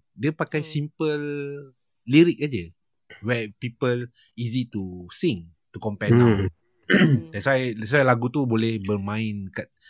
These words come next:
Speaker 1: easy for us to, uh, sing together. Mana, macam mana orang boleh tahu lagu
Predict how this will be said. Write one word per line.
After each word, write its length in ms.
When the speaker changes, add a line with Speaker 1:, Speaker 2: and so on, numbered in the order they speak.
Speaker 1:
easy 280
for 180
us 160
to, 480
uh, 220
sing 300
together. 400
Mana, 340
macam 460
mana 200
orang 220
boleh 180
tahu 280
lagu 540